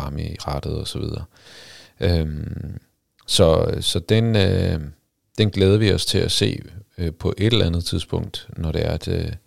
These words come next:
at de kan levere den. Der kommer også en, øh, anden nyhed fra Xpeng, som er en G ni, øh, som er en stor S U V. Den her store S U V, den har, øh, et, øh, otte hundrede volts batteri, som, øh, gør, at den kan lade hurtigt, øhm, og så den ikke, øh,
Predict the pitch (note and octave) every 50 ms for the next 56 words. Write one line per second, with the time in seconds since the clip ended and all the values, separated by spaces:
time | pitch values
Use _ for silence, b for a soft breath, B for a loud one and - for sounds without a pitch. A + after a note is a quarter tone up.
0 | _ - - E2+ F#2 F2 - G#2 - - E2+ E2 - - - - - _ _ _
1 | - G#2+ - - C3+ C3+ C3 B2+ B2 A#2+ - C#3 A#2+ G#2 F#2+ F2+ E2+ - G#2 B2
2 | D3+ E3 D#3 C#3 C3 - - - - G1+ - - - - G#2+ A2 A2+ A2+ - -
3 | G2 F2+ D#2+ D2+ D2 D2 - - B2 - - - B2 C#3+ - - G#2 A2 - -
4 | - G#2+ G#2 G2 F#2 F2+ F2 E2+ F2 F2+ F2+ F2+ - - - - G2 F2+ E2+ D#2
5 | D#2 D#2+ F2 E2+ - - - - - A2+ A#2+ A2 - B2+ A#2+ B2 C3+ - - b
6 | b b b b b b b b b - A2+ A2+ A2 G#2+ F#2+ F#2+ - - A2 G2+
7 | G2+ G2 F#2+ F#2 - G2+ F#2+ F#2 G2 G2 - - - G2+ G2+ - F#2+ F2+ E2 E2
8 | E2 - - - F#2 F2 E2+ E2+ F2 E2 - - E2+ - - - D#2+ - - G#2+
9 | B2+ B2+ C#3+ C#3+ C3 B2 B2 - A2+ A#2 - - A#2 A#2 A2+ A2+ A#2+ - - -
10 | - - G2 F#2 F2 E2 D#2+ D#2+ E2 - F2 F2+ F#2 F2+ F2 - F2 E2 - D#2
11 | D2 D2+ E2+ G#2 B2+ B2 A#2 A2 G2+ G#2+ A2+ B2 B2 - - - _ - - -
12 | - F#2+ F2+ E2+ E2 E2+ D#2+ D#2 D#2 D#2 D2+ D2+ E2 E2 E2 - - - - -
13 | F2 - - F2 E2+ E2+ F2 F2+ - G2+ F#2 E2+ D#2+ D2+ D2+